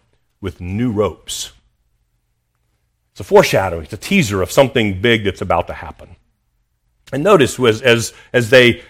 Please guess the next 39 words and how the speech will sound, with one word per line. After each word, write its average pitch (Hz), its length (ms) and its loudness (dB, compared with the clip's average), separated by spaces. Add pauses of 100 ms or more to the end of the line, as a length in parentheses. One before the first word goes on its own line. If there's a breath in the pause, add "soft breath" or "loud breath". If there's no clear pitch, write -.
as 117 80 -4
they 113 100 4
gather 147 460 6
him 139 200 6
and 117 80 2
they 110 80 6
bring 131 280 6
him 147 160 4
to 123 80 -2
the 113 80 2
Philistines, 117 640 4
it's 123 200 -6
not 165 300 0
Samson's 143 640 -2
strength - 640 -8
that 95 160 -10
breaks 131 340 -8
these 87 260 -12
new 85 140 -16
ropes. - 540 -20 (800)
It's - 160 -20
the - 80 -12
power - 260 -4
of 95 80 -4
God - 220 -8
that 87 60 -12
just 92 220 -12
melts 82 420 -12
them 92 140 -16
away. 90 500 -16 (2500)
And 120 160 -4
as 110 120 -4
we, 120 240 -2
as 110 120 -8
we 104 140 -8
see 196 500 -2
him 131 280 0
come 98 420 -6 (920)
to 120 440 0